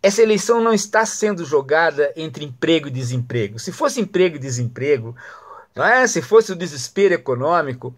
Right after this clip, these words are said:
o brasileiro não teria ido pela opção Bolsonaro. Ele teria prestado mais atenção nos candidatos racionais. Mas desta vez,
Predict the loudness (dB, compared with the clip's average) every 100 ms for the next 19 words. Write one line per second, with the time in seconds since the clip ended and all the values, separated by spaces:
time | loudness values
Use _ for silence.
0 | _ _ -4 2 2 2 -2 0 0 -2
1 | 0 0 0 4 4 4 -2 -4 -2 -2
2 | -2 -2 -2 -2 -6 -8 -12 -16 -20 _
3 | _ _ -10 -2 2 2 2 2 2 2
4 | 0 2 2 2 -2 2 2 0 -2 -2
5 | 0 -2 -2 -10 -8 -8 -8 -12 -16 -20
6 | -20 _ _ _ _ _ _ _ _ _
7 | _ -20 -2 2 2 4 4 4 4 4
8 | 2